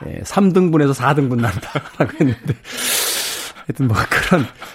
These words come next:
그런 이야기들이 있어서, 아, 이런 이야기들, 네, 슈카 전석재 씨가 해주신 데에는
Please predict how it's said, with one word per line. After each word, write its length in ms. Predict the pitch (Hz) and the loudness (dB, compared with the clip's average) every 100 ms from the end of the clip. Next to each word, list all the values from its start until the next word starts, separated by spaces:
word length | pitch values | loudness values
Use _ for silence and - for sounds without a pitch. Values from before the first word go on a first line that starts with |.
| - - | -20 -6
그런 220 | 143 139 | 0 4
이야기들이 360 | 135 127 117 113 | 6 4 4 2
있어서, 560 | - 113 107 104 139 _ | 2 -2 -2 -4 -8 _
아, 220 | 123 113 113 | -6 -2 2
이런 220 | 147 143 | 6 8
이야기들, 440 | 139 113 110 107 - - | 6 4 0 -2 -4 -6
네, 300 | 107 107 104 | -4 -6 -8
슈카 260 | - - 123 | -10 -6 -2
전석재 400 | 127 139 - 127 | 2 2 2 0
씨가 160 | 131 | 0
해주신 580 | 127 151 139 147 139 131 | 0 0 0 0 2 2
데에는 420 | 113 104 160 135 | 0 0 0 -2